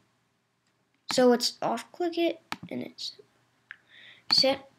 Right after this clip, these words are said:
Come on. Yay, he did move, but we have to go.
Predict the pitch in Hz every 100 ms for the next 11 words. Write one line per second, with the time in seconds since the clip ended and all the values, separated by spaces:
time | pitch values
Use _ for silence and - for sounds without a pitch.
0 | _ _ - 294 262 277 - _ _ _
1 | _ - - _ _ _ _ _ _ -
2 | - 370 392 247 - 311 285 392 302 294
3 | 202 - 294 285 302 311 302 285 247 254
4 | 220 -